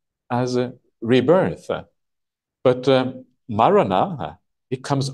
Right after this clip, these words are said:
after rebirth. Marana is death. So really what it means is re-death. Uh, yeah. And that's kind of interesting, because that means that you're, what you are really, what you are afraid of is the perception of re-death. And that's why you are,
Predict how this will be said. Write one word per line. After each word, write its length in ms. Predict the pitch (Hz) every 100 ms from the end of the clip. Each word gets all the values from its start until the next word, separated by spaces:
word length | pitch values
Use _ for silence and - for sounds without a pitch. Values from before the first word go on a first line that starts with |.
| -
after 460 | 131 147 - 147
rebirth. 480 | 143 226 160 85 76 -
Marana 320 | 123 135 135
is 160 | 135 135
death. 320 | 185 147 - _ _ _ _ _
So 240 | - 131 123
really 340 | 160 180 117
what 140 | 135
it 120 | 139 135
means 280 | 143 135
is 160 | 139 127 -
re-death. 680 | 127 151 151 214 208 - -
Uh, 120 | 80 _ _ _ _ _ _ _ _ _ _ _
yeah. 440 | - 135 202 190 80
And 100 | 80 _ _ _ _ _ _ _ _ _
that's 160 | 147 175
kind 160 | 196
of 40 | 190
interesting, 520 | 196 202 147 - 87
because 300 | 87 127 143
that 160 | 160 175
means 220 | 160 143
that 240 | 139 131 135
you're, 80 |
what 240 | 131 156 -
you 120 | 127
are 140 | 123
really, 400 | 120 143 120 107 - _ _ _
what 180 | 139 139
you 100 | 143
are 180 | 123 117
afraid 420 | 123 - 123 220
of 140 | 196 131
is 80 |
the 80 | 127
perception 600 | - 131 143 135 - 135
of 120 | 143
re-death. 520 | 135 147 147 208 185 117
And 80 |
that's 220 | 117 156 -
why 300 | 143 123 98
you 260 | 107 123
are, 320 | 127 113 98